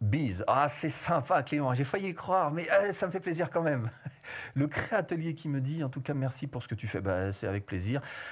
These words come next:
Alice Alicia : « Bonjour, YouTube a supprimé une de mes vidéos car elle ne respectait pas les règles et consignes d'utilisation après plus d'un an. Si je ne supprime pas la vidéo dans ma liste, euh, ça peut être bad. »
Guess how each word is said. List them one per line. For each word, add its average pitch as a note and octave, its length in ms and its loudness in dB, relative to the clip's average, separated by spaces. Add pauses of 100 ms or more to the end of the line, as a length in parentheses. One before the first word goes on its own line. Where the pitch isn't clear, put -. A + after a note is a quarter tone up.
(420)
Alice G3 320 0
Alicia : « A2+ 500 0
Bonjour, G3 640 0
YouTube F3 460 -2
a D#3+ 80 2
supprimé E3 800 -2
une E3+ 160 0
de D3+ 80 2
mes D#3 100 0
vidéos D3 320 0
car C#3+ 160 -2
elle C#3 80 2
ne C#3 60 2
respectait C3 400 -2
pas C3 140 2
les B2 100 2
règles B2 220 2
et A2+ 40 0
consignes A#2 500 -2
d'utilisation G#2+ 1300 -2
après F#2+ 280 0
plus G2 180 -6
d'un F2+ 240 2
an. F2 360 0 (480)
Si - 200 -4
je G#2 100 2
ne G2 120 0
supprime - 400 -4
pas G2+ 140 0
la G2 80 2
vidéo F#2 360 -2
dans F#2 120 -2
ma E2+ 120 0
liste, F#2 400 -6
euh, D2+ 260 -2
ça - 200 -6
peut F2 200 -6
être F#2 280 -4
bad. » F2+ 580 2